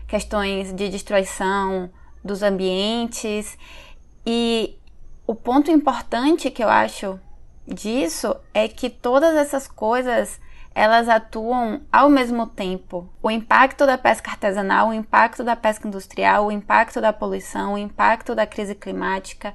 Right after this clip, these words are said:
o impacto da destruição dos ambientes, como os manguezais, os recifes de corais, que são os berçários dos peixes. Então, todas essas atividades humanas fazendo essa pressão enorme em cima do ambiente deixa realmente as coisas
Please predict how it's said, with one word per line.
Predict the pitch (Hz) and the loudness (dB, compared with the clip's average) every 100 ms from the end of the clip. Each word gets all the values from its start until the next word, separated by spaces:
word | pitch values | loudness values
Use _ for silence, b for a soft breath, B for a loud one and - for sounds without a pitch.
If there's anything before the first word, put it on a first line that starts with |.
| - | -8
o | |
impacto | 214 220 208 208 - 214 | -8 -4 0 0 0 -2
da | 202 | -2
destruição | 196 262 - 269 262 233 - 214 247 | -2 -6 -6 -2 -2 -2 -4 -2 0
dos | 285 | 0
ambientes, | 262 240 208 196 233 254 220 | 0 -2 -4 -4 -4 -4 -10
como | - 220 | -6 -6
os | 208 | -4
manguezais, | 208 208 196 180 180 208 233 - b b | -4 -4 -4 -2 0 0 0 -8 b b
os | 202 | -6
recifes | 208 208 208 208 | -6 -6 -8 -8
de | 202 | -10
corais, | - 196 185 202 233 | -4 0 2 2 0
que | - | -4
são | 220 | -6
os | 214 | -6
berçários | 196 214 - - 240 254 | -2 -4 0 2 2 0
dos | 233 214 | -4 -10
peixes. | - 190 214 - 226 - | -6 -6 -4 -8 -12 -12
Então, | - 226 | -8 -6
todas | 233 - 262 339 339 | -4 6 8 8 8
essas | 302 294 | 6 4
atividades | 269 247 254 233 202 196 202 214 | 2 2 -2 -2 2 2 2 -2
humanas | 233 208 196 196 196 202 | -2 -2 -2 -2 -4 -4
fazendo | 208 196 202 | -4 -2 -4
essa | - 214 | -4 -6
pressão | - 202 208 | -4 -4 -4
enorme | 226 285 247 220 269 277 | 2 4 6 6 6 2
em | 226 | -2
cima | 220 208 208 | -8 -8 -6
do | 196 | -6
ambiente | 202 185 196 214 - | -8 -6 -6 -8 -8
deixa | 208 208 220 233 | -6 -6 -6 -6
realmente | 220 254 240 233 | -2 -2 -2 -4
as | 247 | -6
coisas | - 220 220 233 | -6 -6 -6 -6